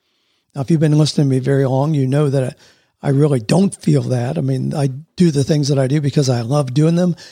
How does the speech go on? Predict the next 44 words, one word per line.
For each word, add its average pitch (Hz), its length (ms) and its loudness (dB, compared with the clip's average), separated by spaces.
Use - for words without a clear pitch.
I 127 300 0
love 147 380 0
interacting 151 580 2
with 131 200 -2
people 196 560 -2
in 143 140 0
ways 143 260 2
that 135 120 -6
bring 151 200 0
them 151 160 0
hope 156 260 0
and 165 80 2
encouragement, 156 720 0
see - 140 -2
the 127 120 -4
lights 120 240 -4
come 156 220 0
on 160 240 -2
when 120 120 -2
they 131 120 -2
get 135 180 -4
a - 40 -20
clear 151 280 -2
sense 151 300 -2
about 127 320 -10
what 147 160 -8
they 156 100 4
want 147 160 2
their 160 140 4
life 151 220 2
to - 120 -4
represent. 151 500 -2
I 143 40 -8
mean, 127 160 -4
there's 123 280 -8
so - 360 0
a 143 40 -14
lot 165 260 -2
of 156 120 2
reasons, 139 480 2
believe 147 360 2
me, 117 320 -10
beyond 135 340 2
income 135 500 0